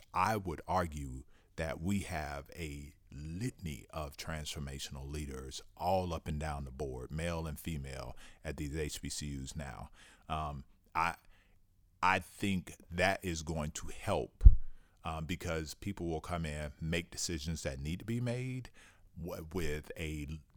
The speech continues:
business leaning, um, with an inference of mission,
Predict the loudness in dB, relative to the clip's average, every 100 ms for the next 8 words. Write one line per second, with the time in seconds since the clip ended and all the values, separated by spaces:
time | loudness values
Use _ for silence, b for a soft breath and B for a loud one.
0 | 0 2 4 2 2 0 -4 -2 2 2
1 | 2 0 -4 -6 -10 b b b -2 0
2 | 0 -2 -4 -6 -12 -10 -4 2 2 4
3 | 2 0 -6 -10 -4 -4 0 0 0 2
4 | 2 2 0 -2 -2 0 2 4 2 0
5 | -2 -6